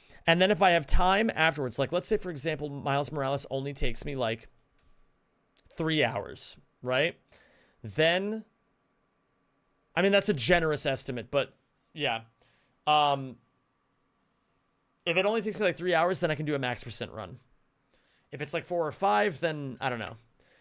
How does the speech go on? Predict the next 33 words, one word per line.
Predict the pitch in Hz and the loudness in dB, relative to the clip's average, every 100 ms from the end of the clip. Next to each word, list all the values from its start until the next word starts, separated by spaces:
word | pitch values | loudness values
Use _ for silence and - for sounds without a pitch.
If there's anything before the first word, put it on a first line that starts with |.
| - _ | -20 _
But | 165 | 0
regardless, | 175 156 208 220 180 170 - | 0 2 0 0 -4 -4 -6
gamers, | 175 160 147 143 131 - - _ _ _ _ _ _ _ _ _ _ _ _ - - | -6 -6 -8 -12 -12 -14 -18 _ _ _ _ _ _ _ _ _ _ _ _ -16 -4
I | |
wanna | 151 175 | -2 0
give | 170 | -2
you | 165 | 0
guys | 151 | 0
a | 139 | -2
massive | 135 131 127 | -4 -4 -6
shout | 110 127 117 | -6 -2 -2
out. | 113 113 _ _ _ _ _ _ _ _ - | -2 -6 _ _ _ _ _ _ _ _ -2
Like, | 127 123 117 - _ _ _ _ _ _ _ _ _ | 0 0 -4 -14 _ _ _ _ _ _ _ _ _
I, | - - 151 151 156 | -16 -8 -4 0 0
I | |
need | 175 185 | 0 0
you | 185 | 4
guys | 180 - | 4 2
to | |
understand | 147 147 139 143 131 135 123 | -2 -2 -4 -2 -2 -2 -4
that | 110 | -4
this | 131 135 | -6 -6
day | 120 120 120 131 | -4 -2 0 -2
was | 123 113 - _ _ _ _ | -4 -8 -12 _ _ _ _
absolutely | 135 139 139 147 139 131 | -4 -4 -4 -6 -6 -8
fucking | - - - 127 120 127 | -10 -20 -6 -6 -4 -8
horrible | 104 107 107 104 101 | -6 -4 -4 -6 -8
for | 113 | -10
me. | 101 107 | -10 -10
Like, | 113 113 - | -8 -8 -8
it, | 104 - | -14 -10
it | 127 | -8
was | 127 127 - | -6 -6 -10